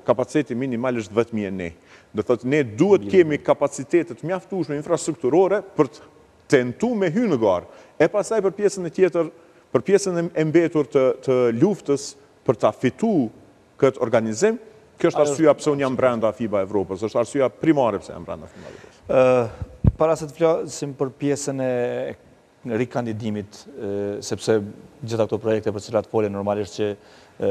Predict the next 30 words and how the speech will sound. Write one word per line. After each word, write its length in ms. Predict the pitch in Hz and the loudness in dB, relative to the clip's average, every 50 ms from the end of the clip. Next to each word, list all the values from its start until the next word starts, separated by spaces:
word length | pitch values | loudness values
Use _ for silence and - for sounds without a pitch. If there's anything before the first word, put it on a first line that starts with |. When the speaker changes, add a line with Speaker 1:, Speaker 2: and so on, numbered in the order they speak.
| - - | 0 2
Speaker 2:
japin 240 | 107 107 104 110 104 95 | 2 2 2 0 -4 -6
sinjale 300 | 113 107 107 104 101 95 | -4 -4 -2 -4 -4 -4
të 80 | - | 0
qarta 260 | - 107 104 - 110 | 0 0 0 0 -4
që 120 | 98 - 98 | -6 -4 -4
do 60 | 107 98 | -4 -4
të 80 | - 101 | -6 -6
rikandidoni 460 | 98 - 101 101 98 110 104 101 95 | -4 -4 -4 -2 -2 -2 -2 -2 -4
për 80 | 98 92 | -6 -6
postin 320 | - 107 104 - - 107 | -4 -4 -4 -4 -6 -8
e 40 | 101 95 | -8 -6
kryetarit. 380 | 104 104 104 110 107 107 101 107 | -6 -2 0 0 0 0 0 0
Para 140 | 135 143 139 | 0 0 0
se 80 | 131 123 | -2 -6
të 80 | - | -4
flasim 300 | - 120 117 110 120 113 107 | -2 0 0 0 -4 -4 -4
për 80 | 110 110 107 | -2 -2 -2
ato, 80 | 110 104 | -4 -8
të 80 | - | -6
kthehemi 240 | - 151 151 147 135 | -4 -2 -2 -2 -4
të 80 | 131 - | -4 -2
flasim 300 | 131 131 120 117 117 117 | -2 -2 -2 -4 -6 -8
edhe 80 | 107 104 | -6 -4
një 80 | 104 | -4
herë 120 | 101 95 - | -4 -4 -4
për 100 | 104 98 | -6 -6
ligën. 280 | 92 90 85 90 85 - - - - - _ _ - | -6 -6 -6 -6 -8 -8 -12 -20 -20 -20 _ _ 2
Folëm 300 | 143 143 131 123 127 139 - - | 4 4 4 2 0 -6 -12 -14
që, 240 | - - - 120 120 120 | -8 -2 0 0 2 0
e, 320 | 117 - - - 123 110 | -2 -6 -10 -8 -6 -6